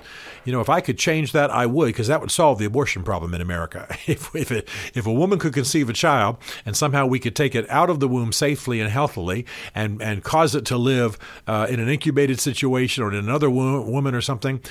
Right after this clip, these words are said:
that would probably solve the situation for the most part, because that's, that's what abortion's all about. That's what we're dealing with. Back to my issue.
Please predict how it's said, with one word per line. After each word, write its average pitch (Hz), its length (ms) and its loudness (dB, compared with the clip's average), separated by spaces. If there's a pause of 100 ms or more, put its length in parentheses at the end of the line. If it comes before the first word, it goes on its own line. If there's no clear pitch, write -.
(220)
that 135 180 2
would 131 160 -2
probably 117 260 2
solve 107 300 -2
the 95 80 -6
situation 90 560 -6
for - 80 -10
the 90 80 -4
most 85 240 -6
part, 85 200 -8
because 107 280 -8
that's, - 340 -4 (100)
that's - 360 -2 (520)
what 104 280 -2
abortion's 104 460 -2
all 120 100 0
about. 139 280 0
That's - 180 -4
what 101 120 -6
we're 107 100 -6
dealing 113 260 -4
with. - 180 -16 (480)
Back 135 220 4
to - 80 -4
my 107 160 0
issue. - 300 -4